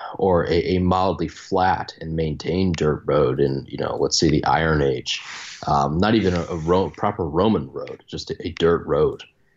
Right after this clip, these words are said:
Um, that alone, you know, uh, would have created a huge amount of economic activity,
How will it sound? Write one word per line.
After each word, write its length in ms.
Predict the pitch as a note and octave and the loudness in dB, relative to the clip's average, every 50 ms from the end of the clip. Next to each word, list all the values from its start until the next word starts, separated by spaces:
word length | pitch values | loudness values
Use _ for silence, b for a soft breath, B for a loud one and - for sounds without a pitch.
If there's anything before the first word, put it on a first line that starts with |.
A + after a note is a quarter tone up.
| _ _ _ _ - | _ _ _ _ -12
Um, 320 | - - - - - B2 - - | -10 -10 -8 -10 -10 -10 -4 0
that 220 | G#2 A2+ B2 C#3 | 0 2 4 4
alone, 580 | C#3 B2+ G#2+ A2 B2+ C#3 B2 D#2+ B1 A#1 - - _ _ | 4 6 6 6 4 4 2 0 -2 -8 -14 -18 _ _
you 120 | - - D#2 | -14 -12 -12
know, 260 | C#2+ C2 - - - _ - | -12 -12 -16 -18 -20 _ -18
uh, 300 | - D#2 D2+ - - - D2+ | -16 -16 -14 -12 -12 -10 -6
would 160 | F2+ F#2+ F2 | -4 -2 -2
have 160 | D#2+ C#2+ - - - _ _ | -2 -4 -4 -14 -20 _ _
created 480 | - - - F#2+ F#2 E2+ D#2+ E2 D2+ D2 | -10 -4 0 2 4 4 4 2 2 2
a 40 | D2+ | 0
huge 420 | D2+ - - C#3 C#3+ C#3 B2+ G#2+ | -2 2 4 6 6 6 6 4
amount 380 | F2+ D2 D#2 - - - - - - | 2 0 -2 -6 -10 -12 -16 -16 -16
of 180 | - - - | -14 -12 -12
economic 560 | - C#3 - - C2 A#1+ - - - - - | -12 -10 -10 -10 -10 -10 -12 -12 -14 -16 -16
activity, 540 | - - - - - - G1+ - - - - | -18 -14 -10 -10 -8 -8 -8 -10 -12 -12 -14